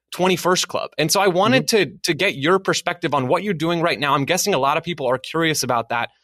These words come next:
Speaker 1: So what are you doing, and what does Twenty-first Club do?
Speaker 2: Yeah, Joe, first I just wanna say, man, I had to cover, I covered it for the two and a half years that had to be the least fun two and a half years.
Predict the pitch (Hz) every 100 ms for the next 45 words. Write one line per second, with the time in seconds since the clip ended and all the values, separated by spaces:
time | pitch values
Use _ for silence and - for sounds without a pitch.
0 | _ _ - 202 226 - 156 208 240 208
1 | 240 269 247 170 151 233 240 226 - 190
2 | 190 175 170 - 131 110 - - 62 -
3 | _ _ 131 135 139 175 165 185 190 165
4 | 139 156 139 135 123 165 170 - 151 143
5 | 139 135 170 180 165 151 - 156 151 127
6 | 127 127 123 110 110 - - _ 127 143
7 | 139 135 120 113 135 160 - - 135 127
8 | 120 127 120 120 127 190